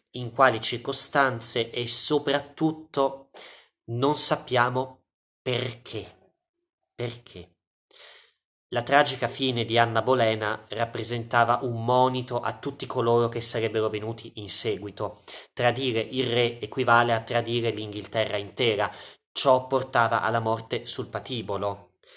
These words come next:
Anna era stata accusata, tra le altre cose, di tradimento e di aver commesso adulterio,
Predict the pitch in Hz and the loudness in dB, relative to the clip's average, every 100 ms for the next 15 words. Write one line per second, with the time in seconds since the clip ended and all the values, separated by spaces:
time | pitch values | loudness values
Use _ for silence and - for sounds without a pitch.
0 | _ _ _ 131 139 143 143 123 120 117 | _ _ _ 2 2 0 0 0 0 0
1 | - 127 117 120 135 131 117 113 98 - | 0 -2 -4 -2 6 6 6 0 -4 -8
2 | - - - 117 120 131 127 117 131 117 | -20 -12 0 4 6 4 2 2 2 2
3 | 113 104 104 117 117 131 120 98 - 107 | 0 -6 -2 -2 0 0 -2 -4 -8 -6
4 | 107 113 117 117 113 120 - - - 120 | -4 -6 -6 -8 -4 -4 -4 -6 -4 -4
5 | 127 - 110 110 123 143 139 | -4 0 0 2 4 2 2